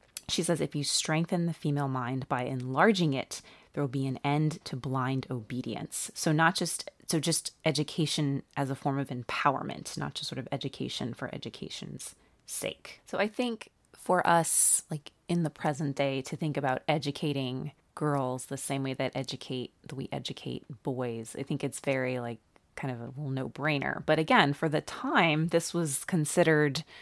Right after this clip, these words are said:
a sort of a novel idea for her to put this forward. And she actually, so A Vindication of the Rights of Women is read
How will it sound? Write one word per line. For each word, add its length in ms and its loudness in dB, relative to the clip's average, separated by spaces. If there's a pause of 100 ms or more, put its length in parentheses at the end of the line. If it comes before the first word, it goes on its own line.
(480)
a 40 -6
sort 160 2
of 100 2
a 40 2
novel 440 2
idea 640 -4 (140)
for 80 -2
her 100 -2
to 80 -2
put 200 -12
this 180 -10
forward. 360 -4
And 160 0
she 240 0
actually, 520 0
so 220 -2
A 100 0
Vindication 520 0
of 60 0
the 80 -2
Rights 240 -2
of 100 -10
Women 380 -2 (320)
is 260 0
read 400 4